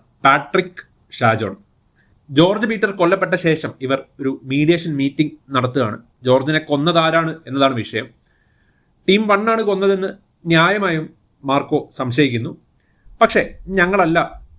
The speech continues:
എന്ന് അബ്രഹാം പറയുന്നു. എന്നിട്ടും മാർക്കോ പോകുന്ന വഴിക്ക് വെറുതെ അബ്രഹാമിനെ കൊന്നിട്ട് പോകുന്നു.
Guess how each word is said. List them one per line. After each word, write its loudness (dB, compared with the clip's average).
എന്ന് -4
അബ്രഹാം -2
പറയുന്നു. -4
എന്നിട്ടും 2
മാർക്കോ 0
പോകുന്ന 2
വഴിക്ക് -2
വെറുതെ -2
അബ്രഹാമിനെ -2
കൊന്നിട്ട് -4
പോകുന്നു. -8